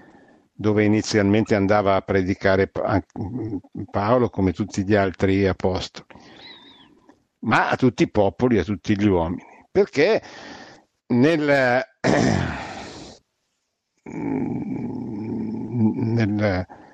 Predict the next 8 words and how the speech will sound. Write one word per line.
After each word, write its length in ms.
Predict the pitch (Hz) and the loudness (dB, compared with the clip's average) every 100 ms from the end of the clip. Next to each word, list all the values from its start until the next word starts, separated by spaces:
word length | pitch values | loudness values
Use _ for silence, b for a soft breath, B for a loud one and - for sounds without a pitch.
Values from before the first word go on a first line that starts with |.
| B B _ _ | B B _ _
nell'autoritenersi 1200 | 107 127 170 - 160 147 151 151 170 143 - 120 | 2 6 4 4 0 2 4 4 4 2 0 -2
il 120 | 90 | 2
popolo 460 | 147 151 127 117 | 2 2 2 4
eletto, 720 | 120 123 110 - _ 127 156 147 B B B B B _ - | 4 4 2 0 _ 2 2 0 B B B B B _ -2
eh, 1000 | 123 117 117 117 113 107 107 107 107 - | 2 4 4 4 4 4 4 4 2 2
Israele 600 | 120 135 196 127 131 160 | 0 2 2 2 2 2
ha 60 | |
sempre 720 | 123 147 151 160 147 131 117 | 2 2 2 2 2 4 2